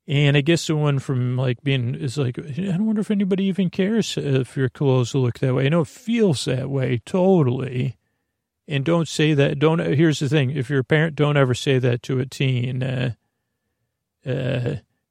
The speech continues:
you're like, "I don't, does it really matter how you look?" It does. Uh, I know it matters how you look, uh, but it also matters how you feel about how you look. Uh, so I guess it's instead of going in that direction, be like, "Man, is that some sort of statement?" Like, "I don't even care, man."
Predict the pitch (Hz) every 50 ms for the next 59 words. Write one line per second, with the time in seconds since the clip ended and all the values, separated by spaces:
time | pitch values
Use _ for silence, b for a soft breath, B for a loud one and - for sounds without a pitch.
0 | _ _ - 147 135 127 123 117 120 - 165 190 247 269 254 139 123 151 147 131
1 | 147 143 147 165 190 196 190 202 233 233 233 226 233 214 208 220 220 220 220 220
2 | 214 233 233 208 - - 156 139 123 - 208 226 220 143 127 131 127 123 - -
3 | 139 135 135 131 135 147 151 165 196 240 226 156 131 131 135 127 123 127 127 -
4 | - 139 131 127 127 131 135 131 131 131 131 120 - - - 131 127 131 127 127
5 | 123 - _ _ _ _ _ _ _ _ _ _ _ _ _ - 143 147 170 175
6 | - - 160 151 147 143 139 131 - 165 147 135 123 120 - - - - 214 226
7 | 233 214 170 135 120 120 131 131 131 127 117 127 135 139 127 131 131 127 127 123
8 | 131 135 135 131 113 - _ - - 143 131 127 123 127 131 131 135 - _ _
9 | _ _ _ _ _ _ _ _ _ _ _ - - 156 147 143 165 156 - 160
10 | 135 - - 135 123 - - - 156 143 139 123 120 131 143 139 - 147 147 143
11 | 135 131 127 123 123 127 143 170 185 - - 135 135 131 131 120 - - 135 131
12 | 135 139 135 135 131 135 143 147 135 139 175 208 175 - - 160 165 170 - -
13 | 175 143 - - 160 151 135 120 - - - - 139 147 185 170 151 143 139 135
14 | 131 127 127 113 - 151 131 165 190 160 127 127 120 127 123 110 - - 143 160
15 | 180 165 135 123 127 123 135 131 135 127 143 123